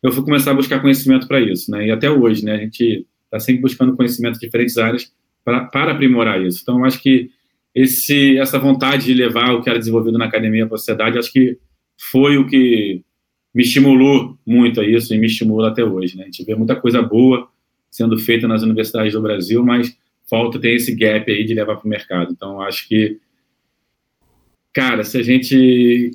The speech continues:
a gente pode fazer desse corte de investimentos que a gente tá fa-, falando, um, de, um, desse limão uma grande limonada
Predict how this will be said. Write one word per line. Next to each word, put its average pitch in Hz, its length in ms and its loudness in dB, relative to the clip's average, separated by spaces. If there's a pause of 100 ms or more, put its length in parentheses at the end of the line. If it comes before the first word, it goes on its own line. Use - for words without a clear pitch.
a 120 60 2
gente 123 160 0
pode 135 260 0
fazer 127 340 0
desse 123 280 -2
corte 117 260 -4
de 120 80 2
investimentos 113 420 0
que - 80 -4
a 107 40 0
gente 107 100 -10
tá 113 120 -6
fa-, 104 260 -12 (160)
falando, 110 520 0
um, 113 280 -4
de, 117 340 -6
um, 113 260 0
desse 113 280 -2
limão 117 260 2
uma 127 120 0
grande 123 260 2
limonada 110 640 0